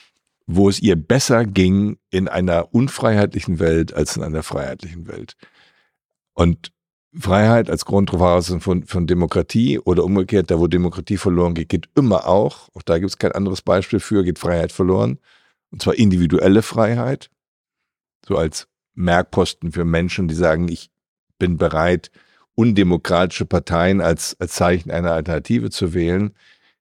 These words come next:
Die Unfreiheit merken diese Menschen immer als erstes, bevor das bei der sogenannten Elite ankommt. Aber Freiheit als, als, als, als Wesenskern einer Gesellschaft, in der du auch, auch unternehmerisch erfolgreich sein kannst,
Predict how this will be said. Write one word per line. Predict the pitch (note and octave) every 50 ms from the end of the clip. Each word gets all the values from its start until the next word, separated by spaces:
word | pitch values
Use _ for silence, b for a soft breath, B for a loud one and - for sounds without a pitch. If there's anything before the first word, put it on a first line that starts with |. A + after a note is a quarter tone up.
| _ _ -
Die | F#2+ -
Unfreiheit | - A2+ A2+ - - F2+ F2+ F#2 F2 E2+
merken | F2 E2+ E2 E2 - - F#2 D#2
diese | E2 G2 F#2+ A#2
Menschen | A2 F#2+ F2+ F2+ - - F#2 -
immer | - F#2 E2+
als | D#2+ D#2+ -
erstes, | - D2+ D#2+ E2 - - - F2+ - - - - _ _ _ _ _ _ _ _ _ _ -
bevor | - - - - F2 F2
das | E2 E2 D#2+ - -
bei | - - D#2+ D#2+
der | D#2 E2+ D#2+ D2
sogenannten | C#2+ F2 D#2 D#2+ D#2 C#2 C#2 -
Elite | D#2 D2+ D2+ F2+ F#2+ - - -
ankommt. | - C#2 C#2+ C#2+ - - - - - - _ _ _ _ _ -
Aber | G2 F#2+ F2 F#2 F2 E2+ E2 D#2+ E2 _ _ _ _ _
Freiheit | - - - F#2+ G2+ A2 G#2+ G#2 A2 G#2+ F#2+
als, | - F#2 F#2+ G2 E2+ - - -
als, | - D#2 D#2+ D#2+ - - - - _
als, | - E2 D2+ - -
als | - D#2 D#2 E2 D2
Wesenskern | D2+ G2+ B2 D#3 D3 A#2 A#2+ G#2 - - - A2 F#2 F#2+ F#2 F#2
einer | - - F2 F2+ F2+ F2 F2+ F2
Gesellschaft, | E2 F2 D#2+ E2+ F2 F#2 F2 - G#2+ F2 -
in | - E2+ E2
der | D#2+ F2 E2+ E2+
du | F2 F2+ -
auch, | - - E2 E2+ F#2 A2 A#2 -
auch | - - F#2
unternehmerisch | - - A#2 G2 F2+ E2+ F2 F#2+ G#2 G#2 F#2+ F2+ F2 -
erfolgreich | F2 - - - G2+ - - - F2+ E2
sein | - E2 E2 E2 E2+
kannst, | - F#2+ F2+ F#2 F2+ - -